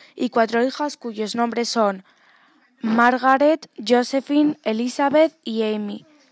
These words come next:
Las hermanas March son Meg, la primeroge-, la primogénita,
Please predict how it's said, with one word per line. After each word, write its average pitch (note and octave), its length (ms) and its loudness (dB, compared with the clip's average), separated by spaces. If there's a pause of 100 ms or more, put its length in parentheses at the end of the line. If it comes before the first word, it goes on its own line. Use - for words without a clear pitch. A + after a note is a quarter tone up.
(600)
Las A#3+ 260 -6
hermanas C4 540 -2
March D4+ 580 -2
son G#3+ 440 -2 (300)
Meg, B3+ 360 0 (640)
la A#3 300 2
primeroge-, G#3+ 640 0 (160)
la A3 300 2
primogénita, C4 960 0